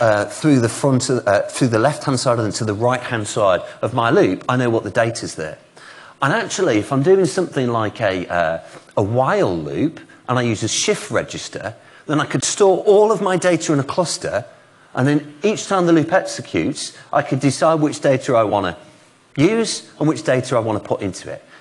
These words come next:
So it's a really powerful way of storing data and accessing data to make it nice and neat and easy to see and easy to understand and program with. So it's called a cluster. And if I click on this cluster here, it will show me where that is in the front panel, and I've put three things in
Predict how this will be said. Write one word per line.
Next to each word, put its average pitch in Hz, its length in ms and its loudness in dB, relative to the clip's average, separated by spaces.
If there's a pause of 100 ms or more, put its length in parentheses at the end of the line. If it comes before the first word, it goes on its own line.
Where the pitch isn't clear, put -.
So - 80 -4
it's 131 140 -2
a 147 40 2
really 202 240 4
powerful 170 540 -2
way 127 180 2
of 95 100 -2
storing 120 340 0
data 107 340 -2
and 92 80 -4
accessing 90 420 -10
data 110 440 -2 (180)
to - 80 -6
make 110 200 -2
it 117 100 -4
nice 139 340 0
and 120 100 -2
neat 101 200 -4
and 101 120 -6 (120)
easy 127 340 4
to 117 160 -6
see 98 320 -2 (220)
and 98 200 -4
easy 110 280 -4
to - 180 -10
understand 85 460 -8
and 92 100 -6
program 123 400 0
with. 76 160 -12 (240)
So 202 160 0
it's 147 100 0
called 135 300 0
a 131 40 -14
cluster. - 480 -4 (360)
And 170 100 0
if 165 140 2
I 160 80 4
click 220 380 0
on 165 100 2
this 139 300 0
cluster - 400 -4
here, 170 240 6
it 143 100 4
will - 80 -4
show - 160 -2
me 123 120 2
where 110 120 2
that 92 160 2
is - 100 -12
in 85 100 -8
the 80 40 -6
front 190 260 -2
panel, 165 360 0 (240)
and 180 100 2
I've 202 160 0
put - 180 -2
three 202 360 0
things 170 420 2
in 147 340 2